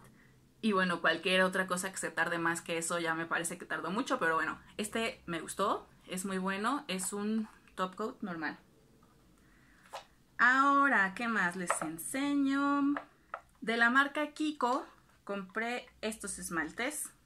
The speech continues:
son cinco nada más. Este color azul, que me gustó muchísimo este tono, es el número trescientos ochenta y cinco.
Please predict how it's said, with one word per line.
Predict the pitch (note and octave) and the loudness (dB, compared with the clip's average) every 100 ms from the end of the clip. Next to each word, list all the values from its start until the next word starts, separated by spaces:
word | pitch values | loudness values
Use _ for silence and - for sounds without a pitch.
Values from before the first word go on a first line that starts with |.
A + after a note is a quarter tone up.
| _ | _
son | - F#3 F3+ | -6 -4 -4
cinco | - A#3 A3+ | -2 -2 -2
nada | G3+ G3 F#3 | -2 -2 2
más. | F#3 C4+ - - - - _ _ - | 2 2 -4 -14 -20 -20 _ _ -4
Este | E4+ - E4+ | -4 0 0
color | C#4 B3+ B3 | 2 4 4
azul, | C#4 - B3+ C#4 G#4 - - | 2 0 -2 -2 -2 -8 -4
que | A3 | -2
me | A3 | 0
gustó | G3+ G3+ - G#3 | 0 -2 -2 0
muchísimo | A3+ A3+ - G3 G#3+ G3 A3 G3 | 0 -2 -6 -6 -6 -6 -4 -4
este | F#3+ - F#3 | -6 -10 -10
tono, | - A3+ B3 - | -4 -2 0 -2
es | A3 - | -4 -4
el | G#3+ A3 A#3 | -4 -2 0
número | B3 B3+ B3 B3 | 0 0 -2 -2
trescientos | G3 F#3 G#3 G3+ G#3+ - | -4 -6 -4 -6 -6 -8
ochenta | F#3 D#3+ E3 C3+ | -8 -10 -8 -8
y | |
cinco. | - C4 C4+ C4 F3 G#3+ | -6 -4 -2 0 0 0